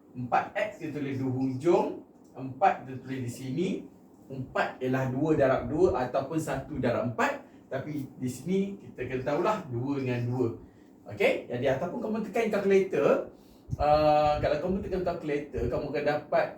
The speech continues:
satu, empat dengan empat. Tapi bukan nilai itu, sebab nilai itu dia, uh, ni kalau sama dengan kosong.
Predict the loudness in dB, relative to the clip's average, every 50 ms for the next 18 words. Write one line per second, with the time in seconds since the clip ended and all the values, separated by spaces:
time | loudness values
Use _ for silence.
0 | -4 0 0 0 0 0 -6 -8 -6 -6 -4 -4 -4 -4 -4 -6 -6 -6 -6 -6
1 | -4 0 2 4 4 4 2 0 0 0 2 0 0 0 0 0 -2 -2 -4 -12
2 | -20 -20 -10 -4 -2 0 2 2 0 0 -2 -10 -16 -20 -16 -10 -4 -2 0 0
3 | 0 2 4 4 6 6 6 6 8 8 6 6 4 2 0 0 -2 -4 -2 0
4 | 2 4 6 6 6 4 0 -4 -4 -4 -4 -4 -6 -6 -2 2 4 4 4 4
5 | 2 2 0 -4 -6 -10 -16 -20 -20 -20 -18 -18 -18 -18 -18 -20 -14 -6 0 2
6 | 4 6 6 6 4 4 2 -2 -8 -12 -16 -12 -8 -6 -2 2 2 4 4 4
7 | 2 4 2 2 2 2 0 0 2 2 4 4 4 6 6 4 2 0 -6